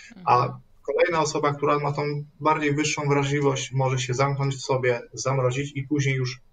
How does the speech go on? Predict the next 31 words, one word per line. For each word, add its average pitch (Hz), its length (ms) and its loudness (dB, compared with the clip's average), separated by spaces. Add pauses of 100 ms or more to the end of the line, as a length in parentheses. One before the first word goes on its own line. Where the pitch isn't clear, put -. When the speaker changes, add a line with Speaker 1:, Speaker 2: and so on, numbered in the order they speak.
Speaker 1:
nie 147 260 2
wraca 147 380 2
do 110 120 -8
tych - 160 -12
pełnych 113 340 -6
zakresów - 520 -10
odczuwania, 135 680 0 (340)
oddychania, 127 640 -2
przeżywania 120 640 -2
emocji. 131 540 -2 (540)
I, 135 380 0
i 135 120 -2
dlatego 147 380 2
właśnie 143 500 0
praca 139 280 0
z 127 80 -2
oddechem, 127 460 0
praca 127 260 -2
z 123 60 -4
nerwem 127 340 2
błędnym, 127 340 2
żeby 123 320 0 (100)
powoli 135 500 0
się 127 180 -2
odmrażać 127 500 -2
i 117 60 -8
wracać 123 560 -2 (180)
do - 60 -18
tych - 160 -10 (100)
pełnych 123 460 0
zakresów, 117 540 -4